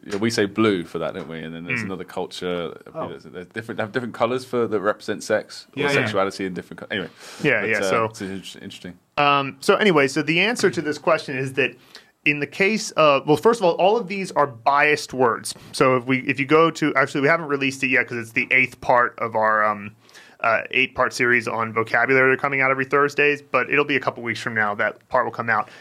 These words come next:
Speaker 2: And
Speaker 1: Mm.
Speaker 2: biased words are where the second character is the more important character. It's the main gist of what it is. And then the first character is just adjusting it. So, like,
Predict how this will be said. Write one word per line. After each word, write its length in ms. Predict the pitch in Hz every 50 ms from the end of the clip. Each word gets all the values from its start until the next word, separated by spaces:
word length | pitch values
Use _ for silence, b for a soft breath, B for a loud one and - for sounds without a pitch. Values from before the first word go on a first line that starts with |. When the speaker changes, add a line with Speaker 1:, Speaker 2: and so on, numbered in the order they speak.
| B B B
Speaker 2:
And 120 | - -
Speaker 1:
Mm. 40 | 98
Speaker 2:
biased 380 | 95 156 175 185 202 196 190 -
words 440 | 156 151 151 151 151 143 139 - - -
are 360 | 135 131 127 123 120 113 113 B B B B
where 140 | - 139 127
the 120 | 123 123 113
second 560 | - - - 190 185 190 - 202 190 196 -
character 680 | - - 147 147 143 135 131 - - 120 117 117 113 - _ _
is 200 | - 135 127 120
the 100 | 123 131
more 340 | 131 135 143 156 165 170 156
important 580 | 143 135 113 - - 156 160 156 151 139 - -
character. 640 | - 139 135 139 151 156 156 - 185 185 190 185 170 -
It's 140 | 123 -
the 80 | - 127
main 580 | 120 123 135 135 147 147 143 139 139 139 135 127
gist 380 | - 131 135 143 - - -
of 100 | 135 117
what 220 | 117 117 123 127 123
it 100 | 117 117
is. 480 | 113 117 120 139 156 175 170 - - B B B B -
And 100 | 139 143
then 160 | 135 135 131
the 60 | 120
first 340 | - - 180 185 160 - -
character 480 | - 151 143 135 131 127 - 135 127
is 260 | 120 - 123 120 113 113
just 160 | 131 117 117
adjusting 460 | 123 113 127 117 110 - - 117 110
it. 180 | 87 - - -
So, 160 | - 127 120
like, 220 | 117 113 113 110